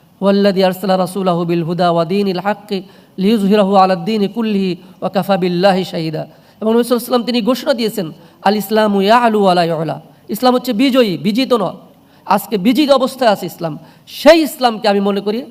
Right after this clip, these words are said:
আমাদের প্রিয় শেখ আল আজহারি ভাই সহ যারা অন্যান্যরা রয়েছেন, তাদের নেতৃত্বে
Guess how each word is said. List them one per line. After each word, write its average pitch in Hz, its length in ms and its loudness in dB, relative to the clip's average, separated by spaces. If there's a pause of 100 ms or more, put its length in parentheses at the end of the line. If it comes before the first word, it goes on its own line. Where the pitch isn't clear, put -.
(240)
আমাদের 202 340 -2
প্রিয় 208 220 -4
শেখ 208 320 -2 (640)
আল 180 120 0
আজহারি 196 420 2
ভাই 202 220 2
সহ 214 380 0 (140)
যারা 202 160 4
অন্যান্যরা 226 440 2
রয়েছেন, 240 360 2 (340)
তাদের 208 360 4
নেতৃত্বে 247 720 0